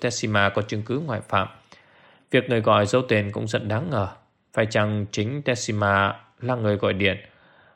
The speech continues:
Và một điểm nữa là khuôn mặt của Teshima lúc hai người chia tay. Nita có cảm giác như anh ta đang muốn nói với mình rằng: "Có giỏi thì cứ điều tra xem."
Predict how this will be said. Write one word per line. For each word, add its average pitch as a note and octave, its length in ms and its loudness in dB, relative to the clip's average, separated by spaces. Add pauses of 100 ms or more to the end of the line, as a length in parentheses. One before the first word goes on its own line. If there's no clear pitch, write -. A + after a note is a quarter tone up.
(120)
Và A#2 160 8
một A2+ 120 2
điểm G2 240 2
nữa B2+ 160 2
là C3+ 120 2
khuôn A#2 220 0
mặt G#2+ 200 0
của A#2 80 -4
Teshima G#2+ 540 -2
lúc A2+ 200 0
hai C#3+ 120 -2
người G#2+ 200 0
chia G#2 180 -2
tay. G2 220 0 (560)
Nita G#2+ 360 0
có B2+ 140 -2
cảm G2+ 240 -2
giác D3 320 -4
như A#2 100 0
anh A2 180 -2
ta G#2+ 140 6
đang G#2 200 2
muốn G#2+ 140 -2
nói A2+ 340 -2
với B2+ 420 -2
mình G#2+ 240 -2
rằng: F#2+ 240 0 (720)
"Có D3 120 4
giỏi G2+ 320 4
thì A2 140 -6
cứ A2 60 -2
điều G#2 180 0
tra G#2 200 -4
xem." G#2 340 -6